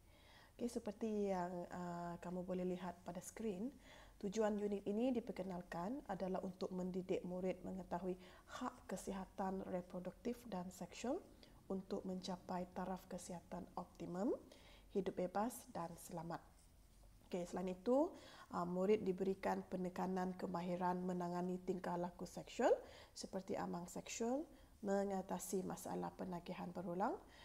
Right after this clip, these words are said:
mengawal ketidakstabilan emosi, konflik dalam kehidupan berkeluarga, mencegah penyakit jangkitan seksual dan menghindari buli cyber. Kemahiran ini sangat penting untuk melahirkan masyarakat yang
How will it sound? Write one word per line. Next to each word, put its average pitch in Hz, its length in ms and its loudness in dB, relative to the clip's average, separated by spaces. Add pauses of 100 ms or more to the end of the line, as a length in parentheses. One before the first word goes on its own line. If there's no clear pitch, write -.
(180)
mengawal 190 480 4
ketidakstabilan 180 960 -2
emosi, 170 480 0 (400)
konflik 190 580 -2
dalam 196 300 2
kehidupan 180 560 0
berkeluarga, 175 800 0 (560)
mencegah 214 640 6
penyakit 190 560 2
jangkitan 170 560 -2
seksual 233 480 -2 (400)
dan 202 160 2
menghindari 175 720 0 (160)
buli 160 320 -4
cyber. - 480 -6 (400)
Kemahiran 220 480 0
ini 254 160 4
sangat 220 480 -2
penting 247 480 6
untuk 196 400 0
melahirkan 185 720 0
masyarakat 185 640 -4
yang 170 160 0